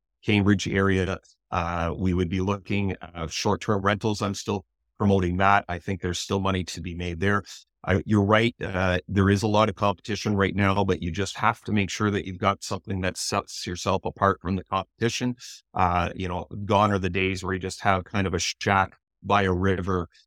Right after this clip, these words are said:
And, and believe me, you would rent that three years in advance, no problem. Uh, but now you've got to offer a few amenities and, and make sure they've got, you know, internet, all of that sort of thing.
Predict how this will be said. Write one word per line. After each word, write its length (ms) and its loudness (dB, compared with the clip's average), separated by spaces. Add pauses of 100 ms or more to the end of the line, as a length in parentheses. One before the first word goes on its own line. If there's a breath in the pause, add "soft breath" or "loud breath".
And, 380 -2 (120)
and 120 -2
believe 260 2
me, 120 2
you 180 -2
would 140 2
rent 180 0 (200)
that 220 -14
three 300 4
years 320 4
in 140 2
advance, 560 0
no 160 0
problem. 460 2 (320)
Uh, 200 0
but 160 0
now 180 0
you've 200 -2
got 100 2
to 80 4
offer 540 2
a 80 -8
few 200 -2
amenities 640 0
and, 280 -4
and 340 -10
make 260 -2
sure 180 -6
they've 200 -6
got, 240 0 (460)
you 140 -4
know, 200 -10
internet, 580 4
all 200 4
of 80 -2
that 200 0
sort 180 -6
of 100 -4
thing. 300 0